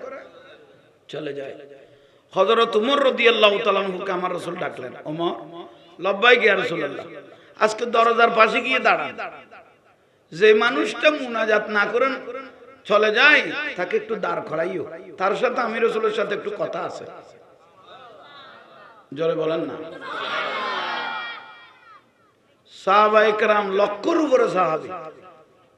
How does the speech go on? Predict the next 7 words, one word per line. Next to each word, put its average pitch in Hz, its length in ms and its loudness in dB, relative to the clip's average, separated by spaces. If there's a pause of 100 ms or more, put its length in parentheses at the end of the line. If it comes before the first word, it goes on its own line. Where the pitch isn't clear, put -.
(960)
কিন্তু 180 240 0
কাউকে 214 360 6
বলে 185 260 4
নাই। 170 140 0
বলেছেন 196 480 -4
কাকে? 220 300 -8 (100)
হযরত 208 580 0